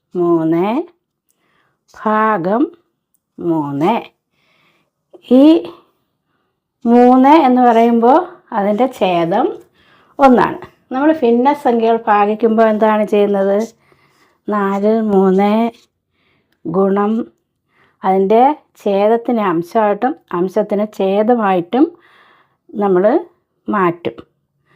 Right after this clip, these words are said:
അപ്പോൾ എത്രയാവും? മൂന്നിൽ ഒന്ന്. അപ്പോൾ നാലിൽ മൂന്നും മൂന്നിൽ ഒന്നും. മൂ-, മൂന്നേ മൂന്നിനെ മൂന്ന് കൊണ്ട് ഭാഗിക്കാൻ പറ്റും. എന്ന് വെച്ചാൽ രണ്ട് വശത്തും ഒരേ സംഖ്യകൾ കൊണ്ട് തന്നെ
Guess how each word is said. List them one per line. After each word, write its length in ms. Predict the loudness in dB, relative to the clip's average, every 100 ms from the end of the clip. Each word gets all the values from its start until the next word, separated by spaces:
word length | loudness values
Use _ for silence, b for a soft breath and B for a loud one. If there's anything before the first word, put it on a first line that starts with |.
| _ _ _ -4
അപ്പോൾ 140 | 2
എത്രയാവും? 580 | 2 4 4 6 4 2
മൂന്നിൽ 600 | 0 0 2 2 0 -2 _ -10
ഒന്ന്. 800 | -6 -4 -2 -4 -6 -6 -10 -12 _ _ _ _ _ _ _ _ _ _ _ _ -2
അപ്പോൾ 220 | 4 6 4 0 B B B
നാലിൽ 420 | -2 0 2 4
മൂന്നും 380 | 4 2 2 2 2 -2 _ -4
മൂന്നിൽ 380 | 0 2 2 2
ഒന്നും. 260 | 0 -2 -10 -20 -20 B B B B B B -4
മൂ-, 360 | 0 2 0 0 0
മൂന്നേ 360 | 2 4 4 2
മൂന്നിനെ 440 | 0 0 0 0
മൂന്ന് 360 | 0 0 -2 -2
കൊണ്ട് 360 | -2 -2 2 0 -2 -12 b b b b 2
ഭാഗിക്കാൻ 560 | 2 2 0 0 0
പറ്റും. 300 | -4 -8 -14 -14 -16
എന്ന് 120 | -8
വെച്ചാൽ 160 | -2 -2
രണ്ട് 300 | -2 -4 -4
വശത്തും 640 | -4 -8 -14 -14 -12 -8
ഒരേ 220 | -6 -6
സംഖ്യകൾ 440 | -8 -10 -6 -6 -4
കൊണ്ട് 240 | -4 -4 -2
തന്നെ 260 | 0 -2